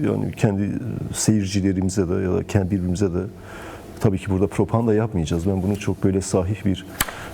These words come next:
ifadeyle belirtmek istiyorum. Bu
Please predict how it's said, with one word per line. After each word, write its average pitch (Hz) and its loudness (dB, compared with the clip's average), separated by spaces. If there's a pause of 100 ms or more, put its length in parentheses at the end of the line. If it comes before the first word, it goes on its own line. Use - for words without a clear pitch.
(180)
ifadeyle 101 2 (220)
belirtmek 95 0
istiyorum. 101 -2 (140)
Bu 143 0